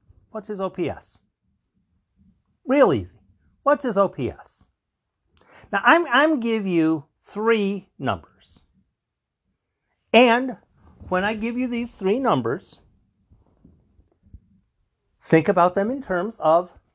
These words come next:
they are O P S for a player. Now, you tell me, of these three numbers, which guy is a good hitter,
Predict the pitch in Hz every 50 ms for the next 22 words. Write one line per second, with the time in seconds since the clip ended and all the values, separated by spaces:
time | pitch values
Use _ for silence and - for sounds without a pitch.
0 | _ - 131 143 151 175 175 - 165 156 156 160 170 190 185 _ _ _ _ _
1 | _ _ _ _ _ _ _ _ _ _ _ - 151 156 175 170 - 220 214 180
2 | - - - _ _ - _ _ _ _ _ _ _ - 127 127 143 180 - -
3 | 220 208 156 - - _ _ _ _ - - - - _ _ _ _ _ _ _
4 | _ - - 120 117 123 135 185 269 269 - 247 277 285 294 294 294 285 254 180
5 | 135 127 139 135 _ _ _ _ _ _ _ _ _ _ - 139 143 127 123 143
6 | 175 196 220 196 - - 226 233 247 247 262 254 240 214 147 104 - - _ _
7 | _ _ _ _ _ _ _ _ _ _ _ _ _ _ - - 185 233 233 -
8 | - - 214 202 180 160 147 143 139 147 156 143 _ _ _ _ _ _ _ _
9 | _ _ _ _ _ _ _ _ _ _ _ _ _ _ _ - - 170 170 170
10 | 165 160 160 156 147 - - - _ _ _ _ _ _ _ _ _ _ _ _
11 | _ _ _ _ _ _ _ _ _ _ - 160 151 135 123 165 220 240 196 170
12 | 139 135 98 98 110 123 _